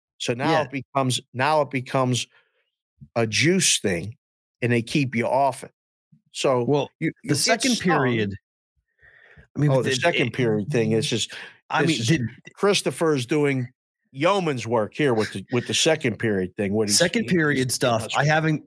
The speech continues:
Speaker 2: th-, this is the next thing I'm gonna do. Once the first period gets to be too egregious, I'll start getting into the second period because you've got Edmonton in the second period, over one and a half goals in the second period.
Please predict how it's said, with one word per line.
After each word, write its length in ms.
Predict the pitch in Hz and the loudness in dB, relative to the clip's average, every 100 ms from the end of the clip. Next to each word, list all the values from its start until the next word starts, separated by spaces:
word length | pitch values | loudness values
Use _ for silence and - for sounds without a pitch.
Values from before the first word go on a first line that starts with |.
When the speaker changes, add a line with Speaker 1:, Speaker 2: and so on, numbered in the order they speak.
| 131 | 0
Speaker 2:
th-, 120 | 127 | 2
this 440 | 117 110 110 147 | 0 0 0 2
is 140 | 156 123 | 2 0
the 120 | 139 | 2
next 260 | 139 - - | 2 0 0
thing 100 | 127 | 2
I'm 60 | 123 | 2
gonna 160 | 117 | 2
do. 180 | 110 147 | 2 2
Once 300 | 104 131 147 | 2 2 0
the 80 | 151 | 0
first 300 | 123 135 131 | 0 0 0
period 260 | 147 127 113 | 0 2 2
gets 180 | 113 - | 0 0
to 60 | |
be 100 | 113 | 0
too 220 | 98 123 104 | 2 2 2
egregious, 420 | 92 104 127 147 | 2 2 2 2
I'll 60 | 95 | 2
start 200 | 107 101 | 0 2
getting 200 | 110 107 | 2 2
into 120 | 101 | 2
the 100 | 92 | 2
second 320 | - 95 110 | 0 0 0
period 460 | 135 139 156 180 - _ _ _ _ - | 0 0 0 -2 -6 _ _ _ _ -4
because 440 | 117 127 107 - _ _ _ _ - | 0 2 2 0 _ _ _ _ -4
you've 180 | 151 151 | -2 0
got 220 | 160 143 - | 0 -2 -4
Edmonton 480 | 143 180 202 170 175 | 0 2 2 2 2
in 60 | 147 | 2
the 60 | 135 | 0
second 380 | 151 143 135 123 | 0 0 0 0
period, 540 | 120 117 139 156 170 - _ _ _ - | 0 2 2 0 -2 -6 _ _ _ -4
over 380 | 131 139 147 151 | 0 2 2 0
one 200 | 131 135 | 0 0
and 80 | 131 | 2
a 40 | |
half 200 | 123 117 | 0 0
goals 280 | 120 120 131 | 0 0 2
in 60 | 123 | 2
the 80 | |
second 380 | 107 120 113 110 | 2 0 2 0
period. 480 | 98 113 123 147 139 | 0 2 2 2 0